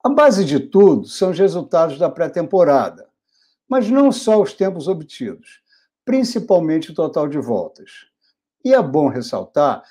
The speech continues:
que nas pré-temporadas nada é conclusivo, e já nessa sexta-feira podem surgir muitas surpresas. Nessa tabela de resultados,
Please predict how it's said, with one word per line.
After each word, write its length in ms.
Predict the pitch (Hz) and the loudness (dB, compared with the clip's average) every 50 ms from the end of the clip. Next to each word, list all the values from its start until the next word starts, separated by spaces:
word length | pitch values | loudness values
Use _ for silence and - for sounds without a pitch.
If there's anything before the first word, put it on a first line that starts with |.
| _ _ _ | _ _ _
que 120 | - - 180 | -10 -8 -6
nas 200 | 185 180 - - | -4 -4 -6 -8
pré-temporadas 1000 | - - 190 196 185 - 170 143 135 131 120 113 131 135 131 123 113 127 120 - | -6 -2 -2 -2 -2 -2 -4 -8 -6 -6 -6 -4 -2 -2 -2 -4 -6 -8 -12 -10
nada 540 | 208 196 190 196 196 196 208 208 208 185 196 | -8 -6 -4 -2 0 2 2 2 2 2 2
é 40 | 196 | 0
conclusivo, 720 | 202 190 185 - - 196 175 135 120 117 113 98 87 - _ _ _ _ _ _ _ _ _ - | 0 -2 -6 -4 -4 -4 -4 -4 -4 -4 -4 -4 -6 -10 _ _ _ _ _ _ _ _ _ -4
e 100 | - 233 | 0 0
já 220 | 226 196 247 269 254 | 2 4 4 4 4
nessa 280 | 240 220 190 - 185 147 | 4 2 0 0 -4 -6
sexta-feira 760 | - - 160 139 - - 135 113 - - 165 165 160 139 135 | -6 -6 -8 -8 -4 -4 -6 -6 -4 -6 -6 -4 -2 -2 -2
podem 320 | 135 - 151 151 156 160 | -2 -4 -6 -4 -4 -4
surgir 320 | 143 - - 151 127 143 156 | -6 -4 -6 -6 -4 -4 -4
muitas 360 | 151 143 151 139 147 160 135 | -2 -2 -4 -4 -6 -8 -10
surpresas. 840 | - - - - - 127 113 98 85 78 - _ _ _ - _ _ _ _ _ _ _ _ _ _ _ | -8 -10 -10 -10 -8 -8 -8 -8 -10 -12 -20 _ _ _ -20 _ _ _ _ _ _ _ _ _ _ _
Nessa 320 | - - 139 - - 202 - | 0 0 0 2 0 -2 0
tabela 440 | - 143 123 120 135 131 123 117 107 | 0 0 0 4 4 2 2 2 -2
de 120 | 92 95 | -6 -6
resultados, 720 | 101 104 - - _ _ - 135 123 117 - 117 - - | -10 -10 -10 -12 _ _ -4 -2 -2 -2 -2 -4 -10 -20